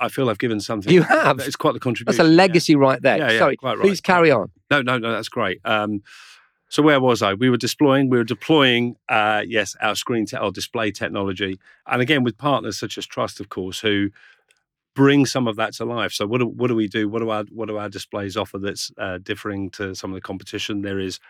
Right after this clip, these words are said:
Speaker 1: obviously, we have our, um, our own signage system as well, which again,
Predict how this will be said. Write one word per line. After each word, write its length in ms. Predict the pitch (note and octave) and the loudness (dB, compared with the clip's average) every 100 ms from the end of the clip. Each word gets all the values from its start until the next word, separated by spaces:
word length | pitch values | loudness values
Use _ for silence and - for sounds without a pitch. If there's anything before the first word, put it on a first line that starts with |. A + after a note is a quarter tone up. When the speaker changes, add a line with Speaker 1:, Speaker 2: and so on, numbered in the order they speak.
| _ _ _ | _ _ _
Speaker 1:
obviously, 240 | A2+ A2+ | -18 -14
we 100 | G2 | -12
have 180 | F#2 G2 | -6 -6
our, 400 | F#2+ F#2+ F#2 F#2 | -6 -8 -10 -10
um, 300 | F#2+ F2+ F#2 A2+ G2 | -10 -10 -14 -14 -14
our 120 | F#2 | -10
own 140 | F#2 | -10
signage 420 | - G#2+ G2+ G2 | -6 -4 -4 -6
system 300 | - G#2+ G#2 | -8 -10 -10
as 160 | G2 - | -10 -6
well, 260 | G#2+ G#2+ G2+ | -6 -6 -8
which 160 | - G2+ | -12 -8
again, 400 | G2+ A2 G#2+ | -4 -2 -4